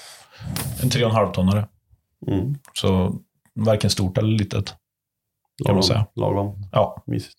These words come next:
Speaker 2: mystruck. Mm. Just det, vi pratade om bilen där. Ehm, karosseri, vart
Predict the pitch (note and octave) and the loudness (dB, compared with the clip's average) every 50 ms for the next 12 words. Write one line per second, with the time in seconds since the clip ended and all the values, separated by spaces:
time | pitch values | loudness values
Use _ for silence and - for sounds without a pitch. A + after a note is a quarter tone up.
0 | _ _ - A#2+ A2 - - - A#2+ - - - - - _ _ _ _ - - | _ _ -6 -4 -4 -4 -6 -8 -10 -10 -10 -12 -20 -20 _ _ _ _ -20 -20
1 | - - - - - - - - - - - _ _ _ - - - - G2+ G#2 | -18 -14 -12 -12 -10 -10 -10 -12 -14 -16 -20 _ _ _ -8 -4 -2 0 0 2
2 | A2+ B2 B2 - - - _ - - B2 - - B2 B2+ B2 C3 C#3 C3+ C3+ C#3 | 2 0 -2 -2 -6 -12 _ -4 0 0 2 4 4 4 6 6 6 6 6 6
3 | C3+ C#3 D3+ D3 B2 A2 G#2 G2+ F#2+ F#2 F2+ F2+ F2+ F2+ F#2+ G2 - - - G#2 | 6 6 6 4 4 4 4 2 4 4 4 4 4 2 0 -2 -6 -4 0 2
4 | G#2 G2+ G2 G2 F#2+ F#2 F2+ F2+ F2+ F2 F2 F2+ G2 - - G2+ F#2 - - G#2+ | 2 4 4 2 2 2 0 0 0 -2 -4 -6 -6 -4 -2 -2 0 0 0 2
5 | G#2 G#2 G2+ G2 F#2+ F#2+ F2+ F#2 | 2 2 2 2 2 2 0 0